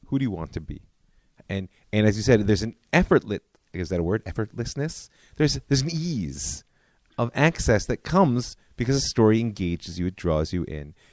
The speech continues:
And, um, I think that more than anything else, to me, this is one of the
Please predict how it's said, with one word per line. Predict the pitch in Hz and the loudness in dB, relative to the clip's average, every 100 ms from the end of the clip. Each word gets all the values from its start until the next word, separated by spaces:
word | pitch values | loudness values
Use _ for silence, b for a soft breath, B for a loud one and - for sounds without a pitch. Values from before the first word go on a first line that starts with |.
| b | b
And, | - 92 92 87 | -2 0 2 4
um, | 87 85 - | 4 2 -2
I | |
think | 95 156 - | -2 -2 0
that | 120 110 - _ _ - | 2 0 -4 _ _ -14
more | 117 117 151 165 | -4 2 4 4
than | 120 113 | 4 0
anything | - 127 123 113 107 | -4 -2 0 -2 -2
else, | 123 123 - | -2 -2 -4
to | - 104 | -6 -4
me, | 123 196 | -2 -2
this | 120 135 | -4 -6
is | 143 123 | -6 -6
one | 117 117 | -4 -2
of | 110 92 - | -2 -4 -8
the | 92 87 87 82 | -6 -6 -8 -10